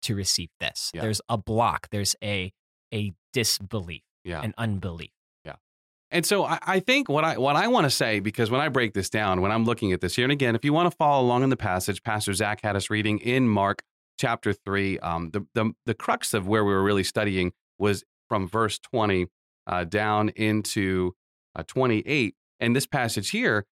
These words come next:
Speaker 2: uh, Jesus says, "If a kingdom is divided against itself, that kingdom cannot stand." Verse twenty-four and verse twenty-five, "And if a house is divided against itself, that house cannot stand. And if Satan has risen up against himself and is divided, he cannot stand,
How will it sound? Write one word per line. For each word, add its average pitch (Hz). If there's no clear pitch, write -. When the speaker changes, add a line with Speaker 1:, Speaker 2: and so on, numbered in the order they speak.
Speaker 2:
uh, 110
Jesus 135
says, 123
"If 120
a 127
kingdom 220
is 117
divided 110
against 101
itself, 139
that 117
kingdom 175
cannot 107
stand." 104
Verse 90
twenty-four 104
and 87
verse 101
twenty-five, 113
"And 113
if -
a 180
house 185
is 151
divided 104
against 95
itself, 95
that 104
house 156
cannot 90
stand. 82
And 107
if 104
Satan 160
has 143
risen 123
up 113
against 101
himself 127
and 104
is 98
divided, 104
he 143
cannot 113
stand, 110